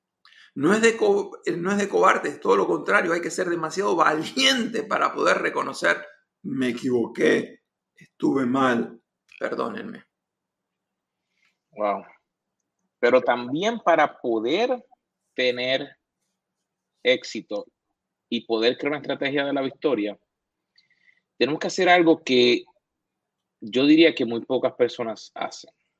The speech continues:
Speaker 1: Mm.
Speaker 2: Y es aprender de la experiencia.
Speaker 1: Ujú.
Speaker 2: Y digo que muy pocas personas lo hacen porque por años, eh,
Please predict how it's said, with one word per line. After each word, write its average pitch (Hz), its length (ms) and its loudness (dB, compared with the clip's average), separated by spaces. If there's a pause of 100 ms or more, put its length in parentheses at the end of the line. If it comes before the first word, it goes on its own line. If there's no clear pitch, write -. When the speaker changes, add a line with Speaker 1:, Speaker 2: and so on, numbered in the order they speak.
(280)
Speaker 1:
Mm. 127 240 -10 (640)
Speaker 2:
Y 135 140 6
es 151 260 0
aprender 123 840 2 (580)
de 110 240 -4
la 107 140 -4
experiencia. 101 1080 -8 (260)
Speaker 1:
Ujú. 131 360 -16 (560)
Speaker 2:
Y 143 100 6
digo 202 180 4
que 254 100 0
muy 240 180 0
pocas 220 280 -2
personas 190 800 -6 (320)
lo 151 240 6
hacen 120 520 -2 (760)
porque 151 640 2
por 143 180 2
años, 147 600 -2 (760)
eh, 98 440 -8